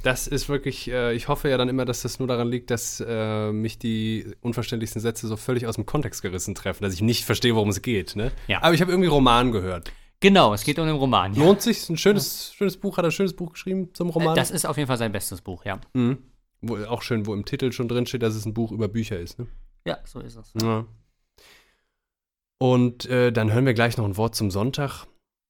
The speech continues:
Speaker 1: Äh, Michel de Montaigne hat nämlich auch was zur Traurigkeit geschrieben, aber was relativ Heiteres. Ich
Speaker 2: Ja.
Speaker 1: weise nur mal darauf hin, vielleicht, äh, steckt da bei ihm, der ja nun wahrlich in vortherapeutischen Zeiten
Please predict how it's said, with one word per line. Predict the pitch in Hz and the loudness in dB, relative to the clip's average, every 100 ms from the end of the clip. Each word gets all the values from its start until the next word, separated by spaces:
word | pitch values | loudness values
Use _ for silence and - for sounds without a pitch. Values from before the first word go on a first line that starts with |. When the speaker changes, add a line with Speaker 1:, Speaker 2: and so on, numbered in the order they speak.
| _ 113 | _ -8
Speaker 1:
Äh, | 104 104 | -4 -2
Michel | 101 - 117 | 0 2 4
de | 113 | 4
Montaigne | 98 - 120 127 | 4 6 6 6
hat | 107 | 4
nämlich | 98 92 | 2 -2
auch | 98 127 | -4 -6
was | - | -4
zur | 135 | -4
Traurigkeit | - 123 139 - 147 - | -2 -2 -2 -2 -6 -6
geschrieben, | - 165 160 | -6 -4 -2
aber | 165 185 170 | 4 4 4
was | 160 156 | 0 -2
relativ | 156 - 135 139 | -2 -2 -4 -2
Heiteres. | 165 107 110 156 - - | -2 -2 -2 -4 -8 -8
Ich | 120 139 | -4 0
Speaker 2:
Ja. | 117 | 2
Speaker 1:
weise | 139 135 | 4 2
nur | 135 | 2
mal | 147 139 | 2 2
darauf | 123 117 | 0 0
hin, | 131 139 | 0 0
vielleicht, | 120 104 92 117 160 - - | -2 -4 -4 -4 -6 -8 -6
äh, | 131 | -6
steckt | - 135 - - - | -4 -6 -8 -14 -8
da | 101 113 131 139 | -4 -4 -4 -4
bei | 113 | -6
ihm, | 95 113 127 139 139 | -4 -2 0 0 0
der | 101 | 0
ja | 95 | 0
nun | 90 | 0
wahrlich | 92 104 98 90 - | 0 0 0 -4 -8
in | 92 87 | -8 -6
vortherapeutischen | - 87 92 90 - 85 90 98 | -6 -6 -6 -6 -6 -8 -8 -8
Zeiten | - 90 90 98 92 | -6 -6 -6 -6 -8